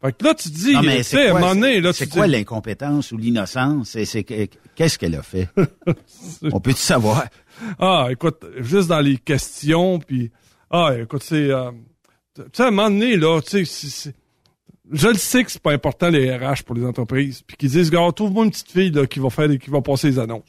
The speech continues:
Speaker 1: C'est ça, parce qu'en fait, les R H, c'est ça. Trouve-moi une petite fille qui va passer des annonces. Ben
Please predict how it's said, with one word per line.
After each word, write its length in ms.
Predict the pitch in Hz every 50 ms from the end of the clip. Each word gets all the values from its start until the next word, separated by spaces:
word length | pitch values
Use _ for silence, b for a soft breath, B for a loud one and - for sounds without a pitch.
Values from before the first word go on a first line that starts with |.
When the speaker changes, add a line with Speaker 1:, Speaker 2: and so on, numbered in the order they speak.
| _
Speaker 1:
C'est 160 | - - 190 170
ça, 280 | - - 226 233 170 104 -
parce 160 | 147 135 -
qu'en 140 | - 185 160
fait, 180 | - 269 240 -
les 160 | 160 151 135
R 60 | 127
H, 160 | 165 180 - -
c'est 100 | 131 110
ça. 220 | - - 190 165 b b b b b
Trouve-moi 280 | _ 190 202 180 196 220
une 80 | 220 -
petite 160 | - - -
fille 160 | - 196 185
qui 100 | - 147
va 80 | 139 117
passer 240 | 127 123 - -
des 160 | 131 127 127 123
annonces. 300 | 110 113 117 135 127 - _ _ _ _ _ _ _ _ _ _ -
Ben 600 | - 117 117 110 113 110 104 110 110 110 110 110